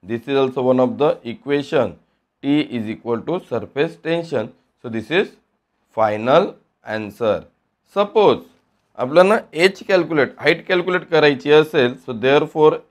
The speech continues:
H is equal to टू टी cos theta upon R rho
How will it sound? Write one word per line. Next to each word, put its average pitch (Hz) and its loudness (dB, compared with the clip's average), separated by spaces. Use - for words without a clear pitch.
H 185 0
is 127 -6
equal 151 4
to 160 2
टू 190 6
टी 208 -2
cos 160 6
theta 165 4
upon 131 2
R 135 6
rho 117 -2